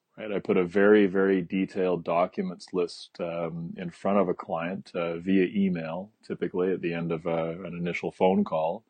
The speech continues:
And if in that opening phone call, I get the sense that this is potentially going to be a challenging person, then I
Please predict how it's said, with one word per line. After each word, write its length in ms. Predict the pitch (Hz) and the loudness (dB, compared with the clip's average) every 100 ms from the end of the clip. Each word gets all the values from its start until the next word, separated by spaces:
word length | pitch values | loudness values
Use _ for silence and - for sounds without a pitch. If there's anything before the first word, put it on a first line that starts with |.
| _ _ _ - | _ _ _ 2
And 540 | 113 110 110 107 101 - _ _ - | 8 10 8 4 0 -6 _ _ -2
if 140 | 117 | 0
in 160 | 123 123 | 0 2
that 160 | 120 104 | 4 6
opening 460 | 110 110 110 98 | 6 4 -2 -2
phone 280 | 101 98 107 | -4 -4 -2
call, 320 | 117 120 123 | 0 2 2
I 100 | 90 | 0
get 300 | 87 92 80 | -2 -4 -4
the 80 | - | -10
sense 460 | - 95 98 117 - | -8 -4 -4 -6 -2
that 200 | 101 82 | 0 0
this 220 | 92 - | -4 -2
is 260 | 92 - - - | -6 -6 -10 -8
potentially 580 | 95 98 92 - 92 | -4 -4 -4 -4 -4
going 260 | 85 92 87 | -2 -4 -2
to 60 | 90 | 0
be 140 | 95 | 2
a 80 | 90 | 0
challenging 540 | - 98 98 95 92 | 0 0 0 0 0
person, 540 | 107 104 - 123 135 - _ _ _ _ _ 95 | 4 4 4 -4 -6 -14 _ _ _ _ _ -2
then 240 | 95 95 | 2 6
I 380 | 98 98 95 | 6 6 4